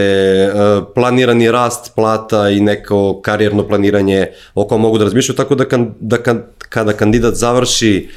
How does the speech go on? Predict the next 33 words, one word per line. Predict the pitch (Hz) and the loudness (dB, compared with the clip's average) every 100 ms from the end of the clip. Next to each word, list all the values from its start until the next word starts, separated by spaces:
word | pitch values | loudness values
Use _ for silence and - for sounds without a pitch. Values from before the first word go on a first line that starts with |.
| - - | -20 -14
svoj | - - 123 | -6 0 0
intervju, | 120 - 107 110 135 | 0 0 2 4 4
ima | 131 131 123 117 | 4 4 2 -2
apsolutno | - - 131 147 123 | -4 2 2 2 2
jasnu | 131 139 120 | 2 0 -4
sliku | 120 143 - | -2 -2 -2
da | 110 120 135 | -2 0 2
li | 127 | 2
je | 117 113 | 0 0
to | 135 | 0
njemu | 123 123 101 | 2 2 0
okej, | - 110 147 - - - | 0 0 0 -4 -18 -10
da | 95 113 | -2 0
li | 117 | 0
je | |
to | 131 | 0
ono | 127 | 0
što | 123 131 | 0 0
on | 117 | 0
zaista | 87 101 120 - | 0 0 0 -2
traži | 151 156 156 156 160 - - | -2 0 0 0 -2 -6 -10
ili | - 117 117 113 | -2 0 0 0
prosto | 110 107 - 98 | 0 0 0 0
nije, | 90 90 135 - | 2 2 0 -2
tako | 117 113 | -4 0
da | 117 113 | 2 2
u | 110 | 0
tom | 110 123 | 0 -2
smislu | 120 120 - 110 | 0 -2 2 0
retko | 117 - | 0 -2
kad | 101 95 | -2 0
gubimo | 104 104 92 | 0 0 0
vreme. | 82 87 104 | 0 0 -2